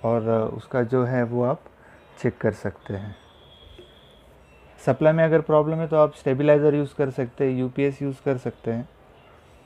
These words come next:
पर ऑक्टोपैड में करंट mostly आता नहीं है। अगर आता है, प-, परचेज करने के बाद वारंटी में हो, तो आप वो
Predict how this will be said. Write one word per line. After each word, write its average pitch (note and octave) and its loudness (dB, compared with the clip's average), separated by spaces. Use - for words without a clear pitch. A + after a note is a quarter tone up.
पर B2+ 2
ऑक्टोपैड C#3+ 2
में D3+ -4
करंट C#3+ 0
mostly C#3+ -2
आता C3 2
नहीं B2+ -2
है। A2 -8
अगर B2 0
आता B2 0
है, D3 -8
प-, B2 -2
परचेज B2+ 0
करने C3+ -2
के C#3+ 0
बाद C3+ 4
वारंटी C3 0
में C#3 -2
हो, C#3 -6
तो B2+ 0
आप B2 0
वो C3 -2